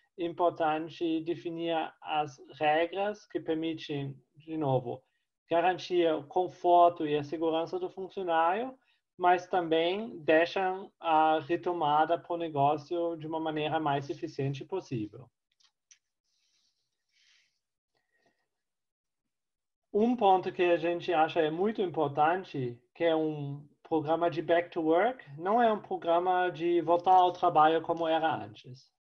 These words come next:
Pelo contrário, é um programa que tenta alavancar as aprendizagens que a gente teve nas últimas semanas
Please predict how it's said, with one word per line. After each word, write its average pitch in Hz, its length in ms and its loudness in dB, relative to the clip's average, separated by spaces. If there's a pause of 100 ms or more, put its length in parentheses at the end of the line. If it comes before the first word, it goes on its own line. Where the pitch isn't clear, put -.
Pelo 180 220 0
contrário, 123 800 -2 (100)
é 165 640 2 (160)
um 170 120 -12
programa 160 720 0
que 202 220 -10
tenta 175 320 0
alavancar 160 920 0 (240)
as 147 340 -10 (240)
aprendizagens 160 1000 -2
que - 120 -6
a 156 80 2
gente 156 300 -12
teve 156 300 0
nas 165 180 -8
últimas 160 460 -6
semanas 156 600 -4